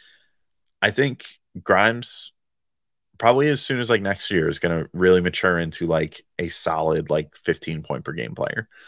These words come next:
Um, and this game is more, like, more portends that player than, you know, the, the version that has not been scoring quite as much lately. It looks more like a,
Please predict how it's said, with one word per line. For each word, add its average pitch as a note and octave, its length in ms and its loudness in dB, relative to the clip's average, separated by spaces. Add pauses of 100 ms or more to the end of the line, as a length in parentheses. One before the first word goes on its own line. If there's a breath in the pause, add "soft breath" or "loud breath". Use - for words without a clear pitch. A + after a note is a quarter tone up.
(340 loud breath)
Um, D2+ 560 -2 (280)
and E2+ 380 0 (840)
this F2+ 240 -4
game E2 440 -2 (120)
is E2+ 320 -4 (100)
more, F#2+ 720 2 (800)
like, D#2+ 300 -4 (100)
more G2+ 400 4
portends E2+ 600 0
that D#2+ 300 -4
player C2+ 400 0 (420 loud breath)
than, D#2+ 460 0 (800)
you F2+ 140 -6
know, C#2+ 140 -4
the, C#2+ 280 0 (120)
the D2 240 -4 (100)
version E2 640 0 (140)
that D#2 200 2
has D#2+ 160 -10
not D#2+ 200 0
been D2 100 -10
scoring C#2+ 320 -6
quite B1 160 -2
as D2 100 -4
much C#2+ 220 -8
lately. D2 260 -4
It D#2 120 -4
looks F2+ 240 -2
more F2 160 0
like E2+ 240 4
a, D2+ 200 2